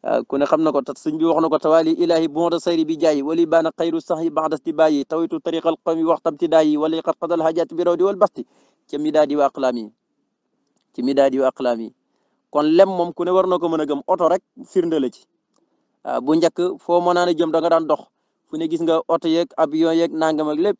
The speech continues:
loolu yëpp tayu la. Waaw. Moo tax góor Yàlla yi fañ daan jaar, man sama borom daf ma koo taxañal. Yoon wañ daan jaar di wëndeelu ba yegg, man Yàlla daf ma koo taxañal. Waaye ci mbind mi, ci xasida yi may taalif,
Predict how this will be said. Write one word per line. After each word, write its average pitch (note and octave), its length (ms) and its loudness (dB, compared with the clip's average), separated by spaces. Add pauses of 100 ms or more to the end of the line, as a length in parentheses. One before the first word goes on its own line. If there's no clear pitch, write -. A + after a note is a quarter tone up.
loolu D3+ 280 -2
yëpp E3 120 -6
tayu D#3+ 200 0
la. A#2 140 -2 (840)
Waaw. - 180 -12 (380)
Moo D3+ 120 4
tax F3+ 160 4
góor F3+ 180 2
Yàlla F#3 200 4
yi F3 60 -2
fañ F#3 180 -4
daan F#3+ 220 0
jaar, D#3+ 280 2 (420)
man D#3+ 240 -4
sama F3 180 0
borom E3 220 0
daf D#3+ 120 0
ma D#3 140 -2
koo D3+ 160 2
taxañal. C#3 460 -4 (1120)
Yoon F3 200 4
wañ F#3+ 160 0
daan F3 180 4
jaar F3+ 140 4
di E3 100 -6
wëndeelu F3+ 360 2
ba G3 100 2
yegg, F3+ 240 2 (120)
man D3 140 -6
Yàlla D#3+ 200 0
daf D#3 100 -4
ma D#3 80 -4
koo D3 140 0
taxañal. C3+ 340 -6 (340)
Waaye E3 300 4
ci A3 80 -8
mbind G#3+ 260 -2
mi, F3 100 -2
ci F#3+ 100 -2
xasida F#3 320 -2
yi G3+ 180 -4
may A3 160 2
taalif, D#3+ 260 0